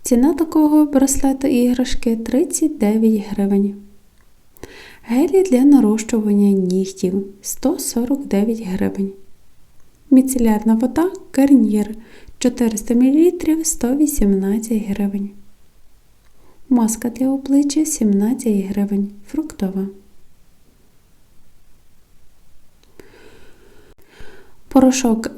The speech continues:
Гала Аквапудра триста грамів для ручного прання двадцять дев'ять гривень. Сілан ополіскувач тканин дев'яносто три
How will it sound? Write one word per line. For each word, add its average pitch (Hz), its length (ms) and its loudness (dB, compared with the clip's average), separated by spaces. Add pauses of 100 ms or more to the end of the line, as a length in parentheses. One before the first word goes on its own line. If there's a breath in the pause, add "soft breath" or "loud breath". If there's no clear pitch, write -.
Гала 208 420 2
Аквапудра 208 800 -2
триста 214 520 -2
грамів 185 520 2
для 233 240 2
ручного 202 540 -2
прання 185 480 -2 (280)
двадцять 240 420 -2
дев'ять 202 400 -2
гривень. 190 460 -4 (1600 loud breath)
Сілан 277 640 0
ополіскувач 226 1000 0
тканин 208 560 0
дев'яносто 233 640 0
три 240 320 -4